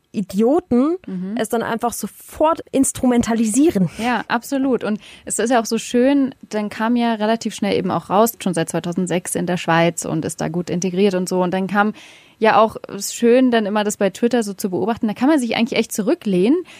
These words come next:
Speaker 2: sich Popcorn nehmen, eine Cola hinstellen und dann schön Kommentare lesen. Und ich find's irgendwie auch, ich find's sehr bezeichnend, wenn, ich meine, da ist grad was sehr, sehr Schlimmes passiert. Da ist grad ein, da, ein Achtjähriger gestorben, vor einen Zug geworfen worden.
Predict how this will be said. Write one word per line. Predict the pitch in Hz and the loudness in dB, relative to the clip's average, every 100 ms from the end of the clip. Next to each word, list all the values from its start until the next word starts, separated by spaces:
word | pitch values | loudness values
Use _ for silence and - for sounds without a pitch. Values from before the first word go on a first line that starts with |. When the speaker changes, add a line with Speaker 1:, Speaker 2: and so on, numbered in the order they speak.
| - | -20
Speaker 2:
sich | - 226 - | -4 -4 -4
Popcorn | - 403 - - 156 175 233 | -6 -6 -6 -6 -4 0 2
nehmen, | 214 233 302 440 - - - | 2 2 2 -2 -10 -20 -4
eine | 220 | -4
Cola | - 320 349 | 0 2 4
hinstellen | 190 185 - 214 220 254 | 4 0 -2 2 2 2
und | 226 | 0
dann | 240 | 0
schön | 233 - - 302 330 320 302 | 0 -2 0 4 4 2 2
Kommentare | 269 254 247 208 160 147 | 0 0 0 -2 -4 -4
lesen. | 143 151 151 160 156 - - - - | -6 -6 -4 -6 -8 -16 -20 -20 -2
Und | 233 | 0
ich | 233 | 2
find's | 269 262 | 0 0
irgendwie | 254 254 | -2 2
auch, | 214 220 _ - | 2 0 _ -12
ich | - | -4
find's | 240 247 | -2 0
sehr | 233 | 0
bezeichnend, | 220 214 - 214 247 226 190 240 - - - | 0 -2 -4 -2 -2 -2 0 0 -2 -20 -6
wenn, | 196 208 202 - _ _ - | -2 0 -2 -6 _ _ -12
ich | - | -2
meine, | 233 233 | 2 2
da | 226 | 2
ist | 240 - | 0 -2
grad | 226 226 | -4 -2
was | 208 - | -4 -6
sehr, | 208 185 226 269 | -8 0 2 2
sehr | 226 208 220 | 2 0 0
Schlimmes | 226 - 226 220 | 0 0 2 0
passiert. | - 185 - 196 196 | -4 -8 -4 -2 0
Da | |
ist | 185 208 - | 0 -2 0
grad | 214 - | -2 0
ein, | 202 196 - | -2 -2 -4
da, | - - - - - | -6 -6 -8 -18 -8
ein | 196 196 - | -6 -6 -2
Achtjähriger | 233 - - 190 180 175 | -4 -2 -2 -2 -2 -4
gestorben, | 175 - 175 180 202 | -4 -4 -2 -2 0
vor | 208 | -2
einen | 196 | -2
Zug | 185 - 320 330 | -4 0 0 2
geworfen | 294 190 151 180 165 | 0 0 -2 -6 -6
worden. | - 175 214 | -6 0 2